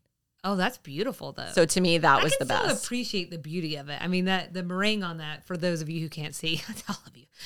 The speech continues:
Speaker 1: um, is far taller. It could be a little bit of the angle, but it looks like it's far taller than the actual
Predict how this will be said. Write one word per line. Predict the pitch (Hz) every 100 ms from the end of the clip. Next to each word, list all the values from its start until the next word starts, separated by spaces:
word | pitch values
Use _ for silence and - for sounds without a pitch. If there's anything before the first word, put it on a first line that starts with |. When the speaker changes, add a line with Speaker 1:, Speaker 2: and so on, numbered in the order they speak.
| - 180
Speaker 1:
um, | 208 208 202 180 175 165
is | - 175 151 - - - _ _
far | 220 220 190
taller. | - 180 160 139 139 160 202
It | 233
could | 277
be | 226
a | 202
little | 180 165
bit | 160
of | 151 143
the | 147 143 139 139 _
angle, | 165 165 156 151 151
but | 160
it | 156
looks | 165 -
like | 151
it's | 156
far | - 160 156
taller | 147 135 135 147
than | 147
the | 143
actual | 135 - - -